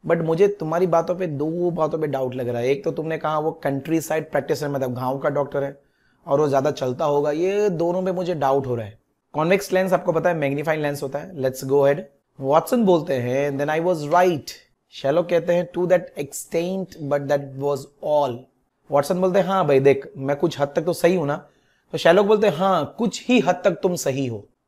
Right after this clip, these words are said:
हंड्रेड परसेंट नहीं।" वॉटसन बोलता है, "चलो ठीक है, that was all, जो भी कहा मैंने यही था भाई, मेरे पास जो मेरा ऑब्जर्वेशन है मैंने आपको बता दिया।"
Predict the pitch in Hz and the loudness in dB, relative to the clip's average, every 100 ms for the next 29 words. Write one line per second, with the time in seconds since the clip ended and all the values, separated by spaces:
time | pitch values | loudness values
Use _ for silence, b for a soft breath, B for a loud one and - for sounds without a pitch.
0 | - 139 165 202 185 185 147 - _ _ | -6 -2 0 2 0 0 -4 -8 _ _
1 | _ - 165 160 202 202 208 202 202 202 | _ -2 -2 0 0 0 2 0 -2 -4
2 | 196 208 202 175 196 _ _ _ 139 143 | -4 -4 -2 -4 -4 _ _ _ -4 -2
3 | 165 143 147 135 135 143 151 143 147 143 | 0 2 2 2 2 0 -2 -6 -4 -4
4 | 143 127 131 135 120 117 120 127 135 143 | -2 0 0 -2 -6 -4 -4 -4 -2 -4
5 | - b b b b - 127 147 190 190 | -4 b b b b -12 0 6 8 8
6 | 185 160 139 160 165 - 156 156 147 139 | 6 4 2 4 2 0 -2 -2 -2 -4
7 | 131 131 127 117 110 | -4 -6 -6 -8 -8